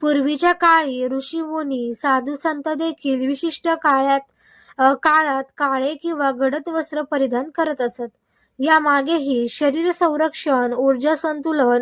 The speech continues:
आणि साधनेसाठी योग्य वातावरण निर्माण करणे हा संदेश असतो. त्यामुळे काळा रंग नेहमी वाईटच असतो, ही समजूत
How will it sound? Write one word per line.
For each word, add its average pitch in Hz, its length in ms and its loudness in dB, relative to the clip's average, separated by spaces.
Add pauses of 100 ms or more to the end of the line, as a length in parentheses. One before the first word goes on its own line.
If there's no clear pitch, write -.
आणि 302 340 2
साधनेसाठी 269 960 2
योग्य 277 380 2
वातावरण 277 680 4
निर्माण 277 400 -2
करणे 262 560 -6 (460)
हा 320 240 4
संदेश 277 460 2
असतो. 247 380 -2 (460)
त्यामुळे 302 580 2
काळा 262 440 2
रंग 349 200 -2
नेहमी 330 500 -4
वाईटच 262 480 0
असतो, 262 440 2
ही 294 300 -6 (100)
समजूत 294 360 -2